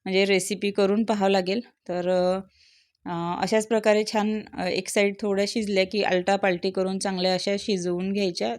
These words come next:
तळून घ्यायच्या, सॉरी, आणि आलटून पालटून, अ, चांगल्या तळून जातात. तर या इथे तीन, अ, म्हणजे तीन ते चार मिनटं लागू शकतात किंवा जास्तही वेळ लागू शकतो. तर, अ, अगदी low to medium किंवा अगदी लो नाही,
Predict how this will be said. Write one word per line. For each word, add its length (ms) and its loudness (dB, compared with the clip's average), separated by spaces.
तळून 300 2
घ्यायच्या, 320 0
सॉरी, 260 -2
आणि 480 2
आलटून 440 2
पालटून, 520 0
अ, 220 -4
चांगल्या 400 -2
तळून 300 4
जातात. 300 2
तर 100 4
या 180 8
इथे 320 2
तीन, 440 2
अ, 340 2
म्हणजे 320 -2
तीन 300 0
ते 100 6
चार 220 6
मिनटं 280 2
लागू 240 4
शकतात 400 0
किंवा 220 4
जास्तही 440 4
वेळ 240 2
लागू 260 4
शकतो. 460 -4
तर, 240 4
अ, 280 6
अगदी 440 0
low 180 4
to 260 0
medium 380 4
किंवा 260 4
अगदी 340 2
लो 160 8
नाही, 340 2